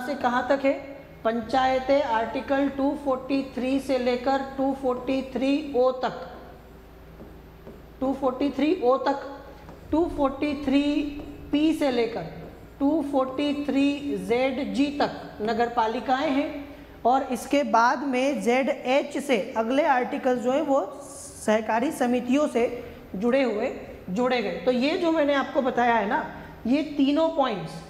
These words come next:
ये तीनों points हमारे संविधान के सत्तानवेवां संविधान संशोधन से जुड़े हुए हैं।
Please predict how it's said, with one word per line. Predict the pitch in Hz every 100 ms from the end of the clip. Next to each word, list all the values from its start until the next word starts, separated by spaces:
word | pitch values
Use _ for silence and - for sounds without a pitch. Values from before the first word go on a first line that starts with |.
| - - -
ये | 208 269
तीनों | 285 277 285 302 302
points | 269 262 285 -
हमारे | 240 233 247 269
संविधान | 269 226 233 233 226 226 226
के | 269 285
सत्तानवेवां | 247 - 226 233 247 262 277 285
संविधान | 269 233 240 233 277
संशोधन | 247 220 214 220 226 220
से | 214
जुड़े | 180 196 233
हुए | 254 269
हैं। | 277